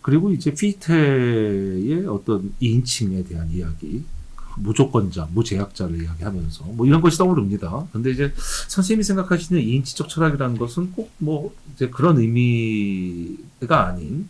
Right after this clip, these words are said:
다른 제삼의 것일 수 있다는 생각도 들어요. 근데 일단 선생님께서 그 표현하신 이인칭적 철학의 어떤 본질이랄지, 혹은, 혹은 본질적 특징이랄지,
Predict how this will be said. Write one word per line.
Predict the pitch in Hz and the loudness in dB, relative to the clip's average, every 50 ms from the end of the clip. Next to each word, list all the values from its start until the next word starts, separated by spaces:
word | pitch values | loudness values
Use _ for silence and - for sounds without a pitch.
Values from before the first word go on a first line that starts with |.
| - | -10
다른 | - - 107 113 120 | -6 -4 -2 -2 -2
제삼의 | 120 - 104 - - 160 165 156 | -2 -2 -2 0 2 2 2 2
것일 | 160 117 - - - | 0 0 0 0 -2
수 | - - - | -2 -4 -6
있다는 | - - 117 110 | -6 -4 -4 -4
생각도 | - 113 104 95 92 - - 156 160 | -4 -6 -6 -8 -6 -6 -6 -6 -6
들어요. | - - 87 82 92 120 110 87 80 82 - - - - - - - - - - - | -4 -6 -4 -4 -2 -4 -4 -6 -8 -10 -16 -20 -20 -20 -20 -20 -20 -20 -20 -20 -4
근데 | - 151 131 | -2 0 0
일단 | 123 135 135 - - 170 170 165 165 160 - - - | 0 0 0 0 0 0 2 0 -2 -4 -6 -8 -10
선생님께서 | - - 175 175 160 185 180 175 - 147 - - 143 131 127 123 117 113 113 107 104 110 - - | -2 -2 0 0 2 0 -2 0 -2 -4 -2 -2 0 0 0 0 -2 -2 -2 -4 -6 -8 -10 -16
그 | - - - 104 95 95 92 90 87 87 87 87 82 85 - - - - - _ - - - | -20 -10 -8 -6 -6 -4 -6 -6 -8 -10 -14 -16 -18 -18 -20 -20 -20 -20 -20 _ -20 -20 -6
표현하신 | - 156 147 135 123 98 80 - - 80 95 131 - - - - - - | -4 -2 -2 0 -2 -4 -4 -6 -8 -8 -8 -8 -10 -14 -20 -20 -12 -8
이인칭적 | 95 98 113 120 120 147 135 - - 120 | -4 -2 -2 -2 -4 -6 -6 -4 -4 -6
철학의 | 120 - - 131 131 123 120 117 110 107 107 104 104 107 - 113 107 - - 143 | -4 -6 -6 -4 -2 0 0 -2 -2 -4 -4 -6 -6 -8 -10 -12 -12 -8 -6 -6
어떤 | 143 139 120 - 127 127 143 143 143 - - - - | -6 -6 -8 -8 -8 -8 -8 -10 -14 -18 -20 -12 -2
본질이랄지, | - 113 117 113 123 139 123 113 90 90 92 92 - - - 82 78 117 160 - - - - - - - - - - - - - - - - | 0 0 0 2 2 2 2 2 0 -2 -4 -6 -8 -12 -14 -12 -10 -10 -10 -12 -14 -20 -20 -20 -20 -20 -20 -20 -20 -20 -20 -20 -14 -10 -6
혹은, | 117 135 147 | -4 -2 -2
혹은 | 147 147 131 135 | -2 0 -2 -2
본질적 | 120 120 101 98 - 120 120 - 120 - | -4 -4 -4 -2 -2 -2 -2 -4 -6 -8
특징이랄지, | - - - - - 185 165 127 104 90 80 - - 90 98 117 | -14 -20 -8 -4 -2 -2 0 -2 -2 -4 -6 -8 -10 -10 -8 -6